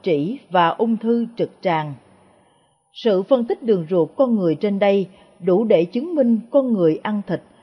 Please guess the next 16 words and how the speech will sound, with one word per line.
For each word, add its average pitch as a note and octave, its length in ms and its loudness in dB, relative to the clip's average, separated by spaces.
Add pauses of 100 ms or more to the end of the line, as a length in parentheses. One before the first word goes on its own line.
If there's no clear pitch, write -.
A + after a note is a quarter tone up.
(140)
là F3+ 320 2
tự D#3 460 -2
rước E4 240 -4
họa C3+ 280 -4
vào D3+ 260 -4
thân. F#3+ 300 -6 (1500)
Thứ D4+ 160 0
ba, G3+ 380 2 (560)
thức F#4 140 -4
ăn A#3+ 260 -2
thịt G3 180 -2 (220)
dễ E3+ 220 2
dẫn F#3 380 -2
đến A3 420 -2
bệnh C#3 260 -2
tật. D#3 180 -2